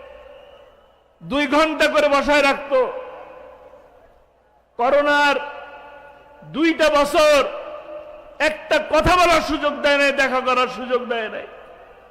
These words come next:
কিন্তু তারপরও যখন দেখা হয়েছে, কথা হয়েছে, জিজ্ঞেস করতাম, "কেমন আছে?" সাথে সাথে বলতেন, "আলহামদুলিল্লাহ,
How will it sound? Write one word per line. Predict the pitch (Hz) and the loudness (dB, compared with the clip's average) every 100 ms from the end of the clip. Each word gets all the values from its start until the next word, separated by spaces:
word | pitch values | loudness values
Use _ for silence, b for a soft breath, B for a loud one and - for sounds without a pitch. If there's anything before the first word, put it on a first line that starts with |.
| - _ _ _ _ _ _ _ _ _ _ _ _ _ - | -20 _ _ _ _ _ _ _ _ _ _ _ _ _ -10
কিন্তু | 254 247 254 | -8 -8 -8
তারপরও | - 262 262 254 262 254 | -2 0 0 0 0 2
যখন | 247 240 254 247 | 0 -2 -2 -2
দেখা | 247 240 240 | -2 -2 0
হয়েছে, | 247 240 240 240 | 2 0 0 -2
কথা | 240 247 | -2 -2
হয়েছে, | 262 254 254 240 226 - - - - - - - - - - _ _ - _ _ _ _ 165 | 2 2 2 -2 -2 -6 -16 -20 -20 -20 -20 -20 -20 -20 -20 _ _ -20 _ _ _ _ -14
জিজ্ঞেস | 220 247 233 | -10 -8 -8
করতাম, | 247 226 254 240 | -8 -6 -6 -6
"কেমন | 233 240 240 | -4 -4 -2
আছে?" | 240 240 233 - - - - - - - - _ _ _ _ - | -4 -4 -6 -6 -14 -20 -20 -20 -20 -20 -20 _ _ _ _ -6
সাথে | 247 269 277 | -6 -4 -6
সাথে | 247 277 285 | -6 -6 -4
বলতেন, | 269 285 - - - - - - - _ _ _ _ _ | -6 -8 -12 -14 -14 -20 -20 -20 -20 _ _ _ _ _
"আলহামদুলিল্লাহ, | - 277 269 320 311 320 320 320 311 311 302 294 | -4 0 0 0 0 2 2 2 4 6 4 2